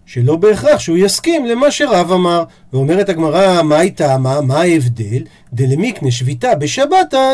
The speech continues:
לא." והמילה שבתה שהגמרא נוקטת בו, בעצם הכוונה ליום טוב, ולא התירו לו לקנות שביתה ביום טוב, אפילו מספק. מה שאין כן, שיכול להיות שהתירו בעירובי תבשילין, כי שם זה משום כבוד שבת התירו את הדבר.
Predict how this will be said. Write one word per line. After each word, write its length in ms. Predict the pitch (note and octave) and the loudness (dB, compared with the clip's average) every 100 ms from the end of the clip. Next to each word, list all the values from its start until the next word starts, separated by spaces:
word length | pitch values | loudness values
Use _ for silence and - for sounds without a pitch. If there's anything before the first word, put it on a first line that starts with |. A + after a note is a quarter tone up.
| B3+ | 0
לא." 300 | F3 D#3 D#3+ - _ - - - B2 | 2 2 -2 -8 _ -20 -20 -10 -4
והמילה 340 | C3 D3 A#3+ | -2 0 -2
שבתה 480 | - F3+ G3 B3+ F#3 | 0 0 0 0 -2
שהגמרא 500 | - D3 C3+ C#3+ G#3+ | -2 -2 -2 0 0
נוקטת 500 | F#3 - D4+ D4 G#3 | 0 -2 -4 -4 -4
בו, 240 | F#3+ G3 F#3+ - | 0 0 -2 -4
בעצם 320 | F3 A3 B3 | -2 -2 -2
הכוונה 440 | G3 - C#3+ D#3+ F#3+ | -4 -2 -2 0 2
ליום 420 | F#3+ F3 G3 F#3+ | 2 4 6 4
טוב, 240 | - A#2+ - - A#2 | 0 -4 -4 -16 -2
ולא 300 | B2+ F#3 B3+ | 0 2 0
התירו 340 | - C4 C#4 | -2 -4 0
לו 120 | G3+ | 0
לקנות 360 | D3+ B2+ G3 A#3 | -2 -2 -2 -2
שביתה 340 | C#3 B2+ A#3 | -4 -4 -4
ביום 340 | B3+ C4+ D#4+ D#4+ | -2 0 2 2
טוב, 200 | B3+ A#3+ - - | 2 0 -2 -10
אפילו 380 | G3 F#3+ A#3+ B3 | -8 -4 -2 -2
מספק. 600 | B3 - C#4+ - C#4+ C#4+ - - - | -2 -2 -2 2 2 2 -4 -18 -6
מה 140 | A#2+ | -4
שאין 420 | A#2+ E3+ F3+ C#4+ D4+ | -2 0 0 0 2
כן, 280 | F#3+ F#3 | 4 4
שיכול 360 | - C3+ B2 G#3 | 2 -2 0 2
להיות 200 | G3 E3+ | 2 2
שהתירו 520 | D#3+ D3 B2 B3 G#3 | 0 -4 -2 -2 -2
בעירובי 460 | D3 C#3+ C#3 C3+ E3+ | 2 2 2 0 -2
תבשילין, 560 | G#3+ F#3+ C4 C#4 F4 - - - | -2 -4 -2 2 2 0 -10 -14
כי 120 | D#3 | -8
שם 340 | - E4+ D#4 B3 | -2 2 2 0
זה 120 | C4+ | -2
משום 320 | B3 - C#4+ | -4 -4 -6
כבוד 300 | - E3 G#3 | -4 0 0
שבת 520 | - B3 D#4 C4+ B3+ | 0 0 2 4 2
התירו 380 | C#4+ - D#3+ C#3+ | -4 -4 0 0
את 100 | B2+ | 0
הדבר. 380 | D3+ F3 E3 | 0 -2 -2